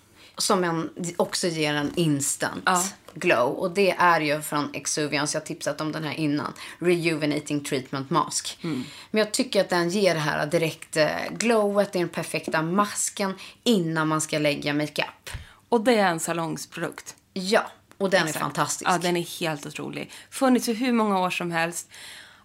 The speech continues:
Speaker 2: Också så här, riktigt perfekt, och den har vi pratat om tidigare,
Speaker 1: Ja.
Speaker 2: men det, man får upprepa sig. Den är ju toppen alltså när det vankas fest.
Speaker 1: Och det är
Speaker 2: Det är en
Speaker 1: lite
Speaker 2: peel-off-mask.
Speaker 1: Ja, och det är så här lite det här jag tycker man ska hålla sig till. Eh,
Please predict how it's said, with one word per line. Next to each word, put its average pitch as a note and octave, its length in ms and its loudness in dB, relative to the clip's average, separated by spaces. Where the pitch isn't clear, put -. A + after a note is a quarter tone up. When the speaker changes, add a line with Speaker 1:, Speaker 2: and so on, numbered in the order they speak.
Speaker 2:
Också A#3 340 2
så G3+ 100 2
här, E3+ 300 2
riktigt B3+ 720 -2
perfekt, G#3 480 -2
och E3 80 0
den E3+ 140 2
har F3+ 100 -2
vi E3+ 80 -2
pratat E3+ 420 -2
om D#3 100 -2
tidigare, E3 400 0
Speaker 1:
Ja. E3 60 4
Speaker 2:
men F#3 100 -2
det, C4+ 200 2
man D#4+ 220 4
får F4 120 2
upprepa B3 440 0
sig. D#3+ 300 -4
Den A#3+ 240 6
är G#3+ 160 4
ju G#3 160 4
toppen G3+ 720 0
alltså E3+ 360 -2
när E3+ 140 0
det E3+ 120 -2
vankas E3 400 -4
fest. - 320 -4
Speaker 1:
Och G3 80 -2
det G#3 120 -2
är - 40 -4
Speaker 2:
Det A3 60 4
är G#3 40 8
en G3+ 60 6
Speaker 1:
lite D4 80 2
Speaker 2:
peel-off-mask. A3+ 760 4
Speaker 1:
Ja, C4+ 280 4
och A#3+ 140 2
det B3+ 160 0
är B3+ 40 2
så B3+ 120 -2
här G#3+ 80 -2
lite A3 300 -4
det C4 60 -2
här F#3 240 -4
jag E3+ 220 -4
tycker C#4 580 -2
man F3+ 200 -2
ska - 160 -4
hålla A#3 360 -2
sig - 160 -4
till. - 280 -8
Eh, F#3+ 160 2